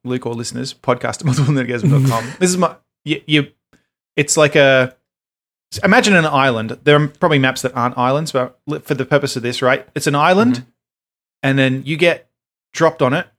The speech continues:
Speaker 1: by,
Speaker 2: Yep.
Speaker 1: you know, parachute, and then
Speaker 2: So by, you
Speaker 1: fucking
Speaker 2: get dropped off by a bus.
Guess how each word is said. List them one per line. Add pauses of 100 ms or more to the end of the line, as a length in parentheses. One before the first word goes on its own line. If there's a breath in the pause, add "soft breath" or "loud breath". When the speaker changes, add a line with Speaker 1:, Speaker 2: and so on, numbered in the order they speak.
Speaker 1:
by, (200)
Speaker 2:
Yep.
Speaker 1:
you
know, (220)
parachute, (300)
and
then
Speaker 2:
So
by,
you
Speaker 1:
fucking
Speaker 2:
get
dropped
off
by
a
bus.